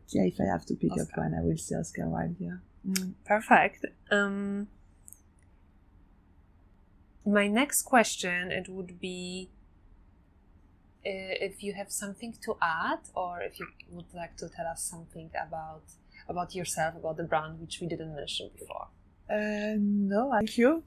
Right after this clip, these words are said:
Speaker 1: Thank you for having me again. And, uh,
Speaker 2: Pleasure.
Speaker 1: and no, I'm really happy to, to, to have been able to explain a little bit more about not only Maka, but yeah, how it's going in, uh, Hong Kong and what we,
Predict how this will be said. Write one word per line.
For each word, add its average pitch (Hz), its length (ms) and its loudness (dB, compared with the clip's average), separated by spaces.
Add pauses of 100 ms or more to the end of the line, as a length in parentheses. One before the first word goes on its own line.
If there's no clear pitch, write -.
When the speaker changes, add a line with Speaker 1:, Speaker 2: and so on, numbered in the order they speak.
Speaker 1:
Thank 202 240 -6
you 226 60 -2
for 175 580 -2
having 190 300 -8
me 180 120 -4
again. 165 420 4 (600)
And, 185 400 0
uh, 185 60 2
Speaker 2:
Pleasure. 165 640 6 (120)
Speaker 1:
and 180 160 2
no, 220 80 0
I'm 220 180 2
really 185 240 0
happy 185 320 -4
to, 156 960 -2 (100)
to, 156 340 -2
to 156 240 -8
have 156 120 -12
been 160 140 0
able 160 260 2
to 165 140 -4
explain 160 320 -4
a - 20 -10
little 151 220 -10 (100)
bit 147 140 -8
more 160 520 -4
about 151 360 -2
not 160 260 -8
only 160 160 -2
Maka, 160 480 -4
but 160 260 -4
yeah, 190 180 -2
how 165 180 -6
it's - 180 -8
going 160 320 -4
in, 156 180 -8
uh, 139 200 -8
Hong 156 180 -10
Kong 202 320 -4 (540)
and 160 280 -4
what 156 320 -4
we, 151 520 -4